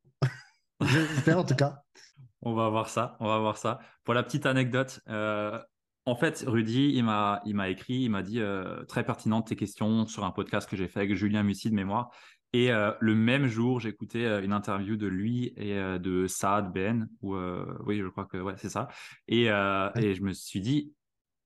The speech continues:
Speaker 2: j'avais une autre image de toi, euh, parce que moi, je te connais comme, euh, publicité, euh, une image, euh, voilà, très, euh, presque des fois scammer, si je suis honnête, euh, tu vois, où, euh, tu sais pas trop
Speaker 1: Ouais.
Speaker 2: ce que tu fais et ainsi de suite. Et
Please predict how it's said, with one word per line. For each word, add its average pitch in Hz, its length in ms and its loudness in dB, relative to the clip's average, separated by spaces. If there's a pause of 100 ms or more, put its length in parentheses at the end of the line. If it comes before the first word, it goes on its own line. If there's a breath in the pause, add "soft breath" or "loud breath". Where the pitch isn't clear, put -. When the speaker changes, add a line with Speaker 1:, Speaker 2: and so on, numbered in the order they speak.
Speaker 2:
j'avais 113 260 2
une 110 80 6
autre 147 200 0
image 117 320 2 (180)
de 104 100 -4
toi, 104 420 -4 (220)
euh, 98 460 -4
parce - 280 -14
que - 60 -4
moi, 127 120 0
je - 40 -14
te - 60 -4
connais 107 320 0
comme, 98 260 -4
euh, 90 120 -4
publicité, 104 800 -2 (420 loud breath)
euh, 92 760 -4 (160)
une 110 140 2
image, 110 400 4
euh, 101 100 0 (300)
voilà, 113 420 2
très, 110 300 0
euh, 98 380 0 (640)
presque - 260 -4
des 117 140 4
fois 139 160 -2
scammer, 113 480 0
si - 160 -8
je - 40 -16
suis 110 100 -4
honnête, 110 300 -2 (200)
euh, 104 240 0
tu 101 140 -4
vois, 117 340 0
où, 110 180 0
euh, 104 260 0
tu - 140 -18
sais 127 140 -2
pas 117 140 -4
trop 120 160 4
Speaker 1:
Ouais. - 60 2
Speaker 2:
ce 123 80 -6
que 131 60 0
tu 117 220 -4
fais 117 260 0
et 110 60 4
ainsi 104 240 -2
de - 40 -12
suite. 147 220 -4
Et 104 200 2